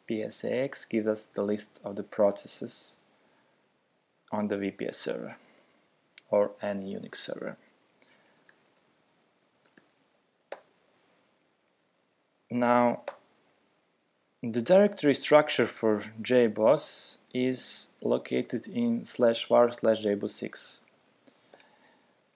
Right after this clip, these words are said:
You have here two directories that are important for us, bin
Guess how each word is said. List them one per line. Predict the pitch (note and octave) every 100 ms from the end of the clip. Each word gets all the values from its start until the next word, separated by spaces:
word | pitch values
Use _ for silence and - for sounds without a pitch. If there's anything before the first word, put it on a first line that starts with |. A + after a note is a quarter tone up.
| _
You | - C3 C3 C3 -
have | D3 C3+
here | C3 - C#3+ C3+ A#2+ - _ _ -
two | C#3+
directories | A2+ A2 G#2+ G#2 - G#2+
that | G#2 G#2+
are | G2+
important | G#2 G#2 - G2 - -
for | - G#1
us, | G#1 C3+ - - - _
bin | G#2 G#2+ A#2+ E3+